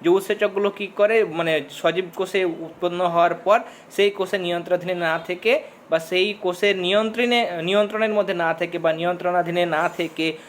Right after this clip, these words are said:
আহ, অন্য জায়গায় কী হবে, বিভিন্ন ধরনের খাদ্যের, আহ, পরিপাকে অংশগ্রহণ করে, তাতে বলি আমরা উৎসেচক। এবার এই উৎসেচক,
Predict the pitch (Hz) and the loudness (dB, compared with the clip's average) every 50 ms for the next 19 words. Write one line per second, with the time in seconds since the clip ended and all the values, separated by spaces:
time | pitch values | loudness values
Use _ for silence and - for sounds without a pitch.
0 | - - - - - 147 147 143 143 143 - 185 185 202 214 220 220 190 185 175 | -20 -20 -12 -4 0 4 4 4 4 2 0 0 0 2 2 2 2 4 4 2
1 | 165 156 170 175 170 - 185 185 185 202 233 247 202 170 165 165 165 165 165 160 | 4 2 0 0 0 -2 -2 0 2 2 2 2 0 -2 -6 -6 -4 -4 -4 -2
2 | 165 165 170 165 - - - 135 139 131 135 143 160 160 170 165 - - - - | -2 -2 -2 -4 -4 -4 -2 -2 -2 -4 -6 -4 -2 -2 -2 -4 -8 -20 -20 -16
3 | - - 135 135 139 139 - - 170 175 175 175 180 165 - - 165 165 156 - | -8 -2 0 2 2 2 2 2 0 0 2 2 0 0 0 0 -2 -2 -2 -2
4 | - 131 143 151 - 180 - 151 151 151 156 151 139 - 190 226 220 170 156 147 | -2 -4 -4 -4 -6 -6 -4 -2 -2 -4 -4 -6 -2 0 0 2 2 0 0 0
5 | 135 139 139 139 143 165 190 220 262 - - 175 170 - - 139 113 - 104 90 | -4 -4 -2 -2 0 2 2 0 0 0 -4 -6 -6 -4 -6 -8 -6 -6 -8 -8
6 | - - - - - - - - - - - - - - - 208 233 240 240 247 | -10 -12 -20 -20 -20 -20 -20 -20 -20 -20 -20 -20 -12 -4 2 2 4 4 4 2
7 | 247 254 247 - 269 - 262 247 | 0 -4 -2 -2 -2 0 0 -2